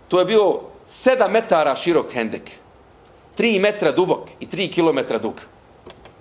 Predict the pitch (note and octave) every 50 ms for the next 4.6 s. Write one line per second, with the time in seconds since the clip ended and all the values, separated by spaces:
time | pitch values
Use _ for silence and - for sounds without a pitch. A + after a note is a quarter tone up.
0 | - - - - - - - - - - - - - - - - - - - -
1 | - - - - - - - - A2+ A2+ A2 G#2+ - - - - A#3+ A3 - -
2 | - G2 A#2 C3+ F3 G3+ F3+ C3+ G#2+ G#2+ A2 - - G2+ F2+ - - - D#3+ G3
3 | G3 - A3 G#3+ - A3 G#3+ F3+ E3+ D#3 D#3+ - - F#3+ F3+ - - A3+ A3 A3+
4 | - F3+ E3+ F#3+ G3+ G3+ E3+ D#3+ E3+ D#3 C#3